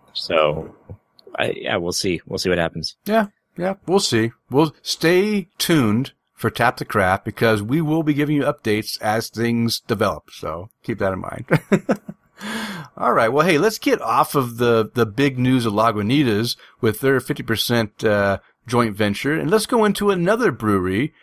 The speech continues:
Speaker 2: a brewery out of California that I am not familiar with,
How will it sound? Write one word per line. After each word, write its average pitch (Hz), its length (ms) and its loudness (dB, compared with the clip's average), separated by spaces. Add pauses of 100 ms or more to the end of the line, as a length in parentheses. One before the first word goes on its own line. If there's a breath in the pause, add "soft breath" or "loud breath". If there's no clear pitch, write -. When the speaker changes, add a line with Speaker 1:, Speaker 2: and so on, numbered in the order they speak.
(180 soft breath)
Speaker 2:
a 120 120 0
brewery 196 420 2
out 175 140 2
of - 60 -6
California 135 640 0
that 117 240 0
I 151 180 2
am 135 340 0
not 135 320 0
familiar 135 460 2
with, 90 400 -4